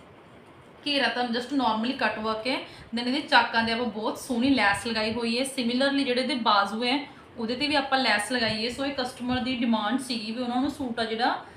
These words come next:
ਸਟਿਚਿੰਗ ਵੀ ਨਾਲ ਹੀ ਚਾਹੀਦੀ ਹੈ। ਸੋ ਇਹ ਆਪਾਂ ਸਟਿਚ ਵੀ ਕਰਵਾ ਕੇ ਦਿੱਤਾ। ਤੇ ਇਹ ਵਾਲਾ ਸੂਟ ਆ ਜਿਹੜਾ ਉਹ ਅਨਸਟਿਚ ਹੈਗਾ। ਸੋ ਇੱਕ ਆਪਾਂ ਇਹ ਵਾਲਾ ਰੈਡੀ ਕੀਤਾ ਸੀਗਾ ਸੀ ਗ੍ਰੀਨ। ਸੋ ਇਹ ਵੀ ਬਹੁਤ ਜ਼ਿਆਦਾ ਮਤਲਬ ਟ੍ਰੈਂਡਿੰਗ 'ਚ ਜਿਹੜਾ ਡਿਜ਼ਾਈਨ ਹੈਗਾ।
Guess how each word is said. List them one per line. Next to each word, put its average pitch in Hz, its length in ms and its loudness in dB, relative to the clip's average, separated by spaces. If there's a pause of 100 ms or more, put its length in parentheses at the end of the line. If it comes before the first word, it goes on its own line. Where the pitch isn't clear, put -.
(240)
ਸਟਿਚਿੰਗ 247 460 -2
ਵੀ 294 80 0
ਨਾਲ 226 220 4
ਹੀ 247 80 0
ਚਾਹੀਦੀ 226 380 -2
ਹੈ। 262 60 0
ਸੋ 269 220 -4
ਇਹ 254 60 0
ਆਪਾਂ 262 200 -2
ਸਟਿਚ 240 300 -6
ਵੀ 240 120 -2
ਕਰਵਾ 254 280 4
ਕੇ 240 100 -4
ਦਿੱਤਾ। 233 400 0 (360)
ਤੇ 247 80 -2
ਇਹ 233 300 -2
ਵਾਲਾ 285 160 2
ਸੂਟ 277 260 -2
ਆ 240 40 0
ਜਿਹੜਾ 233 180 0
ਉਹ 269 200 4
ਅਨਸਟਿਚ 226 420 -4
ਹੈਗਾ। 240 240 2 (400)
ਸੋ 277 140 -4
ਇੱਕ 269 160 -2
ਆਪਾਂ 254 280 6
ਇਹ 202 100 2
ਵਾਲਾ 247 180 2
ਰੈਡੀ 220 260 4
ਕੀਤਾ 226 300 -2
ਸੀਗਾ 233 300 0
ਸੀ 262 380 0
ਗ੍ਰੀਨ। 233 280 0 (300)
ਸੋ 262 340 -2
ਇਹ 233 180 -2
ਵੀ 262 280 -2
ਬਹੁਤ 220 460 -2
ਜ਼ਿਆਦਾ 220 380 4
ਮਤਲਬ 220 380 -2
ਟ੍ਰੈਂਡਿੰਗ 226 460 2
'ਚ - 40 -6
ਜਿਹੜਾ 226 260 0
ਡਿਜ਼ਾਈਨ 220 480 0
ਹੈਗਾ। 202 380 -2